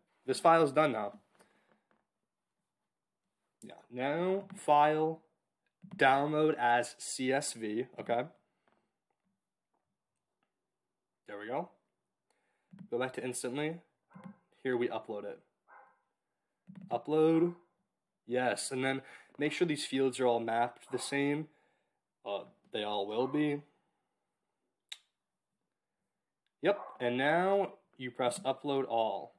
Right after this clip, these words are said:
And you see it's gonna test these. Now for me, it's gonna say they're all already connected because they all already are connected. But for you, it's gonna say, say something green.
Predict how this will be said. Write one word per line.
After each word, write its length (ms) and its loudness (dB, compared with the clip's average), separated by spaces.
And 100 -8
you 60 -6
see 160 -6
it's 100 -8
gonna 160 -6
test 500 -2
these. 480 -12
Now 140 0
for 160 -2
me, 180 2
it's 120 -2
gonna 180 -4
say 180 -4
they're 180 2
all 400 2
already 340 0
connected 520 -6
because 340 -6
they 160 0
all 600 6
already 380 4
are 240 2
connected. 480 -8
But 140 -12
for 140 -10
you, 380 4
it's 100 4
gonna 160 0
say, 260 -4
say 320 2
something 300 -2
green. 400 -4